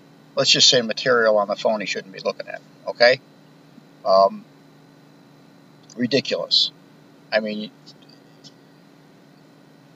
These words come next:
there are just things that are not socially acceptable, and that's one of them.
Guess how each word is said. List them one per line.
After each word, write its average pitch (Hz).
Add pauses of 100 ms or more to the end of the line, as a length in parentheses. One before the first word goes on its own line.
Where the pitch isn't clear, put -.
(340)
there 127
are 135
just 147
things 135
that 113
are 113
not 113
socially 113
acceptable, 90 (1160)
and 98
that's 110
one 143
of 90
them. -